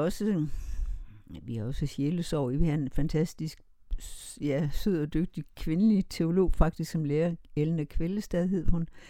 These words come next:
som underviste i sjælesorg, og, og hun var, det var så godt at være sammen med hende, altså. Øh, så jeg,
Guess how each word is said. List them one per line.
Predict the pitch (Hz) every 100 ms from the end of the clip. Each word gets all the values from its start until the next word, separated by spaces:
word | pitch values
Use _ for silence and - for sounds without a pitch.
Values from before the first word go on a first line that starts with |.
| - -
som | - 160
underviste | 147 175 175 151 156
i |
sjælesorg, | - 151 170 180 147 139 -
og, | 127 143 -
og | 147 -
hun | - 156 151
var, | 135 135 156 -
det | 156
var | 156
så | - 165
godt | 131 -
at | 135
være | 143
sammen | 143 139 139
med |
hende, | 180 147 160 147
altså. | - - 151 - - - -
Øh, | - 143
så | 143 170
jeg, | 160 156 147 127